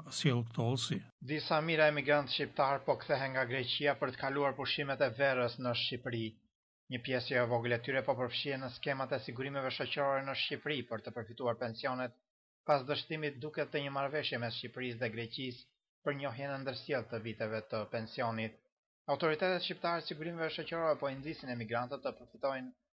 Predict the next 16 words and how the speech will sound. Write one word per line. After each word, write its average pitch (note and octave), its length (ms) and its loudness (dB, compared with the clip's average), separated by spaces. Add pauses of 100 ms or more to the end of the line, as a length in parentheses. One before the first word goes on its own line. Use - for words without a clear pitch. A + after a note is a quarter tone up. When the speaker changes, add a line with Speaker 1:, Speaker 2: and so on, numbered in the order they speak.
(140)
Speaker 2:
nga C3+ 160 0
skemat C#3 400 0
e B2+ 80 -4
sigurimit A#2+ 520 -4
vullnetar. A2 580 2 (520)
Veçanërisht A#2 420 -2
në A2+ 60 -6
këtë A#2 160 -10
kategori A#2 440 0
hyjnë B2+ 200 -2
emigrantët C3 520 -2
që C#3+ 80 -4
janë C3 220 0
afër C3 240 -4
moshës C3+ 360 -4
pensionit B2+ 500 -4